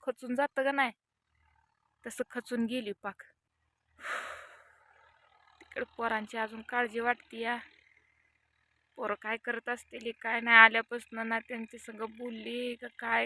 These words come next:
काय सुद्धा नाही. पोरांची काळजी वाटायला लागली लय. पोरांची आणि आईची काळजी आहे बघा, बाकी नाही कोणाची काळजी मला. या तीन माणसांची लय काळजी आहे. वंकूची आहे,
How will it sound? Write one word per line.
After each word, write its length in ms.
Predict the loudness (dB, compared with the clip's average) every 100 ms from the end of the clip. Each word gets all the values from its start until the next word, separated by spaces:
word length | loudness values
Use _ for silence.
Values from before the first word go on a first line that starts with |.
| -4
काय 200 | -12 -14
सुद्धा 280 | -14 -14 -12
नाही. 160 | -12 -14 _ _ _ _ _ _ _ _ _ -6
पोरांची 380 | 0 0 -2 0
काळजी 280 | 2 2 0
वाटायला 400 | -2 0 0 -2
लागली 320 | -6 -12 -10
लय. 100 | -10 -12 -18 _ -20 _ -20 -20 _ _ _ _ _ _ _ _ _ _ _ _ _ _ _ _ _ _ _
पोरांची 500 | -10 -6 -4 -6 -6
आणि 80 | 2
आईची 300 | 2 2 -2
काळजी 400 | -8 -4 -4 -8
आहे 60 | -12
बघा, 240 | -10 -8
बाकी 300 | -6 -6 -4
नाही 140 | -6 -6
कोणाची 320 | -6 -8 -4
काळजी 240 | -4 -4
मला. 240 | -10 -14 -18 _ _ _ _ _ _ _ _ -16
या 60 | -8 -2
तीन 140 | 4
माणसांची 560 | 6 4 0 -8 -6 -6
लय 100 | -2
काळजी 360 | 0 0 -4
आहे. 80 | -18 -20 _ _ _ _ _ _ _ _ _ _ _ _ _ _ _ _ _ _ _ _ _ _ _ _ _ _ _ _ -16
वंकूची 600 | -12 -12 -12 -16 -10 -6
आहे, 180 | -4